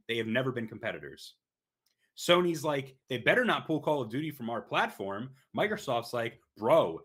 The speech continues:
having our games on your platform is what we've been trying to do all along. I guess spending two point five billion dollars on Minecraft wasn't enough to convince you."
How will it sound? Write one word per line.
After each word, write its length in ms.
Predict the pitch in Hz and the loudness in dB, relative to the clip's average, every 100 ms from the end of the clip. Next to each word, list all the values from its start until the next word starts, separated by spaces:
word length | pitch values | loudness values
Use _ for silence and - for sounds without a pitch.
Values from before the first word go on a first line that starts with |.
| _ | _
having 280 | 143 165 202 | -2 0 0
our 80 | 170 | 0
games 300 | 156 165 156 | 0 -2 -4
on 100 | 151 | -6
your 80 | 135 | -2
platform 420 | 156 147 127 110 | -2 -2 -2 -6
is 120 | 104 | -6
what 100 | 113 | -8
we've 100 | 113 | -6
been 120 | 113 | -6
trying 240 | 120 127 131 | -4 -4 -4
to 40 | |
do 140 | 120 - | -4 -4
all 200 | 117 127 | -4 -2
along. 400 | 135 180 85 80 _ _ _ - | 0 0 -2 -6 _ _ _ -12
I 60 | 123 | -2
guess 200 | 156 156 | -2 -2
spending 340 | - 160 175 | -2 -2 -2
two 200 | - 196 | -4 -6
point 200 | 190 202 | -4 -6
five 320 | 196 180 170 117 | -2 0 0 0
billion 320 | 156 180 165 | -2 0 0
dollars 360 | 170 185 143 | 0 0 -2
on 100 | 147 | -2
Minecraft 540 | 135 175 175 101 104 - | 0 -2 0 0 0 -4
wasn't 300 | 110 127 131 | -6 -4 -6
enough 200 | 98 - | -6 -8
to 80 | - | -12
convince 460 | 143 143 226 - | -10 -8 -8 -10
you." 180 | 80 | -14